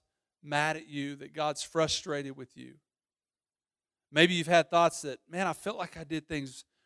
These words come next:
right, but obviously I must have done something wrong." Are there times where we do things and we make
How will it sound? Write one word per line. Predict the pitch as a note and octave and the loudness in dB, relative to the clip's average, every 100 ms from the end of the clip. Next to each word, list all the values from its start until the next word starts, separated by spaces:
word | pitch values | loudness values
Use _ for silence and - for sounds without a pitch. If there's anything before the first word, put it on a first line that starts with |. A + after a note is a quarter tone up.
| _ | _
right, | D3 E3+ F3 | 2 4 4
but | D3 | -2
obviously | C#3+ F3 F#3+ - G3+ F#3 | -6 -2 -2 0 0 0
I | |
must | C#3+ D#3+ - | -2 -4 -6
have | D#3 | -10
done | D3 E3 | -8 -8
something | D3+ E3+ D#3+ - C#3+ | -8 -10 -10 -12 -12
wrong." | C#3 C#3 B2 C3+ _ _ _ _ _ _ _ _ _ _ _ _ _ _ _ _ _ _ _ _ _ _ _ _ _ _ _ _ | -10 -10 -12 _ _ _ _ _ _ _ _ _ _ _ _ _ _ _ _ _ _ _ _ _ _ _ _ _ _ _ _ _
Are | E3 | 4
there | F#3+ F3+ | 6 6
times | - G#3 A3 E3 | 6 6 4 2
where | D3+ | 2
we | F#3 F3+ | 2 2
do | B2+ E3 G3 | 4 4 4
things | - G3 F#3+ D3 | 0 2 2 -2
and | C#3+ | -4
we | F3+ | -4
make | F3+ F3+ | -2 -2